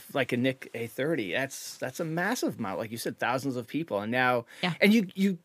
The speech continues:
Speaker 1: you know, you try to keep it together. You don't, like, start, "Oh," it's, how do you approach that and, and, you know, just, you know, keep being yourself?
Speaker 2: It's hard. <laughs> It's hard when, like, yeah, it's crazy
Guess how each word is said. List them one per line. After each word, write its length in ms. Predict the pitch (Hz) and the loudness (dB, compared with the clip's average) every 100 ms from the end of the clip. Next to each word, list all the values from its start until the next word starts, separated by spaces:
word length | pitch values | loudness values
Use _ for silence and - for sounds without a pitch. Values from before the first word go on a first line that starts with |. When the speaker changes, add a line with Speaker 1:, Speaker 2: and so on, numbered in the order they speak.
| - | -8
Speaker 1:
you 120 | 208 | 4
know, 260 | 160 147 147 - - _ | 8 8 4 -6 -20 _
you 100 | 165 | -6
try 220 | - 185 190 | 2 6 6
to 60 | |
keep 240 | 190 185 165 | 6 0 0
it 80 | |
together. 300 | 131 156 180 110 | 4 4 6 2
You 160 | 117 | 0
don't, 320 | 135 147 143 | 6 6 6
like, 400 | 143 127 127 - - _ - | 6 6 6 2 -20 _ -12
start, 480 | - - 135 160 - | -6 2 6 6 4
"Oh," 760 | 175 202 202 185 175 170 156 - - | 10 12 12 12 10 8 6 -2 -6
it's, 140 | 147 | -4
how 220 | 147 175 | 0 2
do 60 | 208 | 2
you 80 | 208 | 2
approach 400 | 180 - 175 185 | 0 4 4 4
that 220 | 139 117 | 2 2
and, 280 | 123 123 117 | 2 0 0
and, 260 | 117 117 113 | -2 -2 -2
you 80 | 117 | -2
know, 120 | 120 139 | -2 -6
just, 280 | 113 - - _ - | -8 -8 -14 _ -14
you 120 | 107 | -10
know, 120 | 117 156 _ _ | -10 -12 _ _
keep 320 | - 139 139 | 0 0 0
being 180 | - 131 | 0 2
yourself? 560 | 131 113 - 127 - - _ _ _ _ _ _ _ _ _ _ _ _ _ _ _ - | 2 0 -2 -4 -8 -18 _ _ _ _ _ _ _ _ _ _ _ _ _ _ _ -4
Speaker 2:
It's 120 | 214 | -2
hard. 480 | - 214 269 226 214 - - - | 2 2 2 2 2 2 -6 -6
<laughs> 140 | 175 - 269 - - - 349 | -6 0 -2 0 -6 -4 -2
It's 140 | 269 | -2
hard 380 | - 311 349 277 | 2 4 4 4
when, 180 | 269 262 - - - - | 4 2 -2 -14 -14 -4
like, 220 | 269 254 - _ - | 0 0 -2 _ -2
yeah, 280 | 226 208 180 | 2 2 2
it's 160 | - - - | -2 -8 -14
crazy 880 | - 196 214 262 254 - 175 190 | -8 2 4 4 2 0 0 0